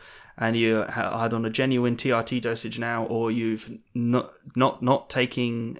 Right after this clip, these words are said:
anything, then definitely get in touch with me and we can continue the conversation further. Um, also, if anyone's just listened and they think this is an interesting research study,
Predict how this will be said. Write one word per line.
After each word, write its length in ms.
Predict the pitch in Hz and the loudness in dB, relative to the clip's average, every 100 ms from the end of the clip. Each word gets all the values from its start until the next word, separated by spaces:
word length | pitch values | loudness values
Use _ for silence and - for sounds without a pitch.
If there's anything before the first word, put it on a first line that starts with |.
| - | -4
anything, 420 | 127 131 - 156 - - - - | 0 0 0 -2 -4 -12 -20 0
then 320 | 127 131 123 | 2 4 2
definitely 400 | 117 135 - 110 | 2 2 2 0
get 140 | 120 110 | 0 -2
in 60 | |
touch 220 | 120 117 - | -2 -4 -4
with 80 | |
me 160 | 113 113 | -4 -4
and 220 | 110 113 | -4 -6
we 100 | 117 | -6
can 140 | 113 113 | -6 -10
continue 340 | 113 123 123 | -10 -8 -8
the 80 | 113 | -8
conversation 600 | 117 110 - 113 - 110 | -8 -8 -6 -6 -6 -8
further. 420 | 120 123 143 151 - - - - - | -4 -4 -4 -8 -12 -20 -20 -6 2
Um, 420 | 120 123 123 - | 4 6 4 2
also, 240 | - 160 143 | 6 8 8
if 100 | 135 | 8
anyone's 360 | 156 170 151 | 6 6 6
just 180 | 147 139 | 4 4
listened 280 | 151 - 135 | 4 4 2
and 120 | 123 | 2
they 80 | 123 | 2
think 320 | - 127 - | 2 -2 0
this 180 | 135 131 | 0 2
is 120 | 131 | 4
an 60 | 127 | 6
interesting 460 | 127 - 123 123 | 4 4 2 2
research 380 | 123 127 123 - | 2 2 2 0
study, 420 | - 117 113 127 | 0 0 0 -2